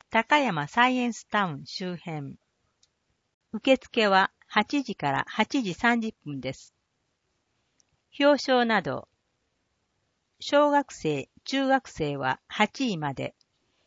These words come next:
小学生は学年別一位。中学生は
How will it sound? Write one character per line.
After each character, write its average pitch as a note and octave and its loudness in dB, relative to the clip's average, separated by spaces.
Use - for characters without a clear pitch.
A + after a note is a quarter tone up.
小 D4+ 0
学 D4+ 0
生 D#3 -4
は C3+ -4
学 G3+ 0
年 A#3 0
別 G3+ -4
一 G#3 -8
位。 C3 -8
中 D4 0
学 C#4+ 4
生 E3 0
は C#3 -2